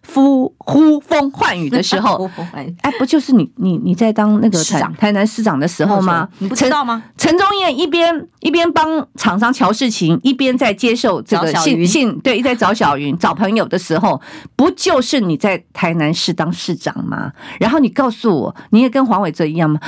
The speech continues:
Speaker 1: 我不知道，我什么都不知道。
Speaker 2: 后面除了酒店，酒店之后是光电，然后后面有更庞大的其他的利益，通通都在其中。
Speaker 1: 对，那你告诉我，你什-，我什么都不知道，但是我现在告诉你，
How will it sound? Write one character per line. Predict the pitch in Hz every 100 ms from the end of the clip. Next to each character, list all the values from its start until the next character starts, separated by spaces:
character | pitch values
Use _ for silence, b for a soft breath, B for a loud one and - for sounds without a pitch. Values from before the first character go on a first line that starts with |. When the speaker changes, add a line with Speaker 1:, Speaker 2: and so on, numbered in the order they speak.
| B
Speaker 1:
我 | -
不 | 156 214
知 | 196
道， | 190 196 131
我 |
什 | - -
么 | 120 165
都 | 170 156
不 | - 170
知 | -
道。 | 170
Speaker 2:
后 | 214
面 | - 196
除 | 196
了 | 196
酒 | 180 165 143
店， | 185 175 160
酒 | 156
店 | 202 196
之 | 180
后 | 185 185
是 | 180 180
光 | 196 185 214 -
电， | 190 - 175
然 | 165
后 | 175 185
后 | 220
面 | 202
有 | 185
更 | 170 214 185
庞 | 175 165
大 | 185
的 | 170
其 | 160
他 | 190 190
的 | 170
利 | 185 185
益， | 185
通 | 202 185
通 | 190 185
都 | 185
在 | 175 160
其 | - 131
中。 | - - - B
Speaker 1:
对， | 220 180 143
那 | 247
你 | 233
告 | 170 226
诉 | 196 202
我， | 135 - B
你 | -
什-， | 214 - -
我 | 208
什 | - 117
么 | 147
都 | - 185
不 | -
知 | 180 - - -
道， | 143 151
但 | 262 233
是 | 240
我 |
现 | 160 247
在 | 202
告 | 247
诉 | 208 226
你， | 180 143